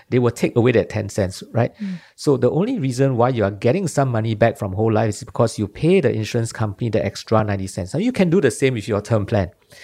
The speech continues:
Speaker 1: You pay ten cents for the term plan, and with the ninety cents that you avoid paying,
Speaker 2: Mm.
Speaker 1: you can actually go and save it yourself, or you go and invest it.
Speaker 2: Mm.
Speaker 1: Now, I've heard some people say that, "Yeah, but I do not know how to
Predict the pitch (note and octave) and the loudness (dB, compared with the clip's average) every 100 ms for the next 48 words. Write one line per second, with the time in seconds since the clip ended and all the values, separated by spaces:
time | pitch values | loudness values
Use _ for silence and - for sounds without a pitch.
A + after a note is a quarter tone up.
0 | - - A#2 - A#2 - C#3 C#3+ - D3 | -12 -2 0 0 -2 0 -2 -2 0 0
1 | - G#2 F#2+ - A#2+ A#2 A2 C3 - - | 0 0 0 0 -2 0 -2 -2 -6 -20
2 | - - B2 B2 A#2+ A2+ A2+ D#3 E3 F#3 | -20 -4 0 2 2 2 2 0 0 -2
3 | D3+ C#3+ C3 G#2+ A2 - G#2 A#2 C3+ - | 0 0 0 0 0 0 0 2 0 0
4 | C3 A#2 D#3+ B3+ G3+ D#3+ D3+ - - A2 | 2 2 2 -4 -8 -8 -8 -16 -6 2
5 | F3+ F3+ A#2 A2+ - B2+ A#2+ A#2+ G2 - | 2 2 0 -2 -2 -4 0 0 0 0
6 | A2+ G#2+ C3+ G#2+ G2 A2 A2 B2+ G#2 G#2 | 2 2 2 0 -2 -2 -2 0 -2 0
7 | A2 A2+ G2 G2 F#2 F#2 G2 - G#3 _ | -2 -2 -2 -6 -2 0 0 -4 -6 _
8 | F#3 F3 E3 E3 D#3+ B2 A2+ - E3+ - | -8 -6 -4 -2 0 2 0 2 2 0
9 | _ - _ - - B2 B2 B2+ - G#2+ | _ -20 _ -16 -6 -4 -4 -6 -8 -2
10 | A#2+ G#2+ A#2 G2+ F#2+ D3+ C#3 B2 A#2+ B2 | 0 0 0 0 0 -2 -2 -2 0 0
11 | C3+ E3 C3 C3+ C3 C3 C3+ - G#2 G2 | 0 -2 0 0 2 2 0 -2 -6 -6